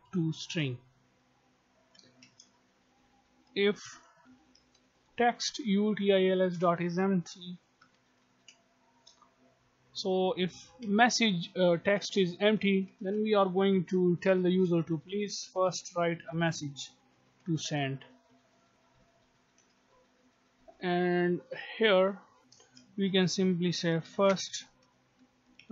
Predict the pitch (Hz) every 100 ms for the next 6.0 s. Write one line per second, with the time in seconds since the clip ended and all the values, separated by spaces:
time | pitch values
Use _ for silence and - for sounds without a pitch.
0 | 175 175 175 170 - - _ _ 214 165
1 | 160 156 156 170 - _ _ - - _
2 | _ _ _ _ - 170 160 156 - 139
3 | - - - - _ - 185 190 220 254
4 | 208 196 196 190 170 180 175 175 165 165
5 | 151 170 160 156 151 170 165 147 139